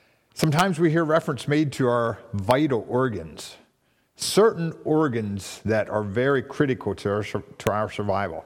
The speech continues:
Now, I know people that are living, getting along quite well without some of their organs. I know people who do not have their appendix. I know people who have had part or maybe even their entire colon removed.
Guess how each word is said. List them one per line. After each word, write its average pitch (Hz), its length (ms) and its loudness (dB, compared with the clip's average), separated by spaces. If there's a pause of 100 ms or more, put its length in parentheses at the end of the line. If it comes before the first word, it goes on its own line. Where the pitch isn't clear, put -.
(640)
Now, 147 140 4
I 190 140 2
know 226 160 6
people 165 400 0
that 127 200 4
are 117 340 2 (140)
living, 135 480 0 (580)
getting 147 200 2
along 131 460 0 (100)
quite 143 300 2
well 117 580 0 (280)
without 196 380 4
some 160 180 0
of 151 60 -2
their 160 100 4
organs. 147 500 0
I 107 100 0
know 117 140 -2
people 139 400 2
who 113 140 -2
do 110 140 -4
not 107 220 -2
have 110 180 0
their 107 100 0
appendix. 170 640 0 (1400)
I 104 80 2
know 117 140 0
people 143 340 2
who 131 60 4
have 120 200 2
had 120 240 -2
part 151 440 0
or 107 80 0
maybe 123 300 0
even 123 300 -2
their 107 200 -2
entire 131 600 0 (320)
colon 156 400 2
removed. 147 600 2